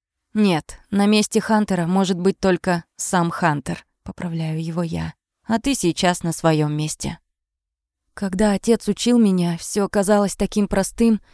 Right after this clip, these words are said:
но на самом деле это не так. «И я надеюсь, что ты говоришь такие вещи только мне», произношу я и делаю щедрый глоток виски. Горло обжигает. Прикрываю глаза и смакую горечь напитка.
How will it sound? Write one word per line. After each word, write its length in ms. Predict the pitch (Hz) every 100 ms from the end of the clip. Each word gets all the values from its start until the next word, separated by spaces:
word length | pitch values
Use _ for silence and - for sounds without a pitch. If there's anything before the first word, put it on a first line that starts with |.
| _ _ _
но 160 | 226 226
на 120 | 214
самом 460 | 208 220 220 240 233
деле 320 | 202 196 196
это 160 | 196 214
не 160 | 214
так. 420 | - 165 151 - - _ _ _ _ _ _ _
«И 80 | 196
я 240 | 196 196
надеюсь, 440 | 202 202 196 220 196
что 200 | - 190
ты 100 | 196
говоришь 400 | 185 185 190 -
такие 360 | 190 - 196
вещи 460 | 185 196 - 180 160 _ -
только 400 | 196 190 - 208
мне», 380 | 208 170 151 156 _ _
произношу 560 | - 196 185 196 - 196
я 340 | 175 196 196 208
и 140 | 202
делаю 460 | 180 185 196 185 180
щедрый 560 | - - 196 185 190
глоток 480 | 175 185 180 170 160
виски. 500 | 160 160 - - 175 - _ _ _ _ -
Горло 440 | 190 185 175 175
обжигает. 680 | 170 170 170 165 160 165 - _ _
Прикрываю 560 | - 208 - 175 175 170
глаза 440 | 170 170 165 190
и 80 | 185
смакую 680 | - - 170 - - 185 180
горечь 500 | 170 165 165 - -
напитка. 540 | 170 - 147 - -